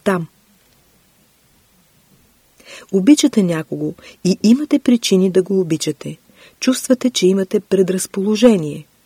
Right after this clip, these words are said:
Природата е турила връзка. Връзка съществува между майката и дъщерята.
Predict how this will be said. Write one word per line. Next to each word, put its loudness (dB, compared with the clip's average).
Природата -2
е 2
турила 0
връзка. -2
Връзка 2
съществува 0
между 2
майката -2
и 0
дъщерята. -2